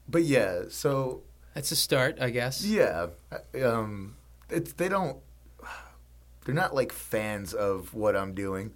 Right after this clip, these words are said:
Speaker 1: but they accept, they love me and they
Speaker 2: Yeah.
Speaker 1: accept me for who I am. And they don't, they know that they don't have to understand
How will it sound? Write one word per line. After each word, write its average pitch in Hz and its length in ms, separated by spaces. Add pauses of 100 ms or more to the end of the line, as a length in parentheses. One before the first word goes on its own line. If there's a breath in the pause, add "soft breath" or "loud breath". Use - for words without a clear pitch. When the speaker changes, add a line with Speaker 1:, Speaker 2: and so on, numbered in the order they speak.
(120)
Speaker 1:
but 196 160
they 220 200
accept, - 680
they 147 100
love 107 400
me 95 220
and 123 160
they 104 180
Speaker 2:
Yeah. 151 80
Speaker 1:
accept 131 260
me 110 120
for 95 220
who 117 180
I 92 160
am. 104 480 (680 loud breath)
And 110 520
they 123 120
don't, 135 300
they 123 100
know 120 320
that 110 240
they 107 140
don't 110 280
have - 440
to 110 260
understand 98 1040